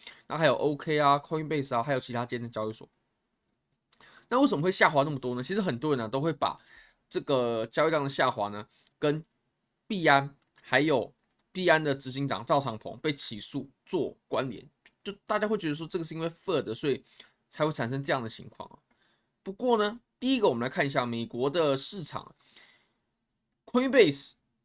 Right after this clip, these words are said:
是在略微下滑的，Coinbase 的市占呢是在略微下滑的，反而是币安美国版，Binance U S正在上升。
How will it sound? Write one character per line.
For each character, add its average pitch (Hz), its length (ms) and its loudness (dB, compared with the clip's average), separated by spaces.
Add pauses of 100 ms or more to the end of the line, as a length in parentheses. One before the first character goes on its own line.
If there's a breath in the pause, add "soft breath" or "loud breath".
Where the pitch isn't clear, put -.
(280)
是 - 220 -8
在 147 320 6 (280)
略 196 140 4
微 135 160 4
下 131 280 4
滑 - 260 -6
的， - 220 -16
Coinbase 180 420 0
的 127 80 -2
市 - 180 -10
占 127 200 -2
呢 110 80 -10
是 123 100 -14
在 135 80 -2
略 139 160 -4
微 107 140 -8
下 110 200 -4
滑 - 220 -10
的， - 80 -16
反 120 220 0
而 147 80 0
是 202 120 0
币 208 280 0
安 170 120 8
美 131 300 -6
国 113 160 -4
版， - 240 -4 (160)
Binance 165 500 0
U 139 80 -4
S 110 240 -6
正 156 140 -6
在 143 100 0
上 120 240 -2
升。 113 240 -8